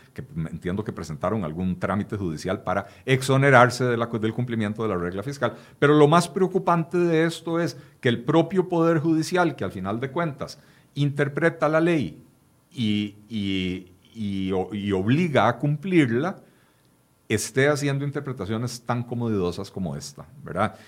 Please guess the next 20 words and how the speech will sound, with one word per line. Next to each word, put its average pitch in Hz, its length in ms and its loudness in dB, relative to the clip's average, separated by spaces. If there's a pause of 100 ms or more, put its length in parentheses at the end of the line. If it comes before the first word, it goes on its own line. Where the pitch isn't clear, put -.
(140)
Eh, 87 640 -4 (320)
primero 123 480 4
con 131 160 0
declaraciones 104 680 0
absolutamente 117 800 -6
lamentables 113 840 -2
de, 80 280 -4
de, 76 580 -8 (120)
de, 76 140 -6
de 78 160 -10
sus 82 180 -8
más 90 180 -2
altos 104 280 0
dirigentes, 107 400 -6 (260)
y 101 120 -6
sí, 127 300 -2
de 98 120 -4
don 85 160 -4
Fernando 92 400 -6
Cruz, 180 340 -4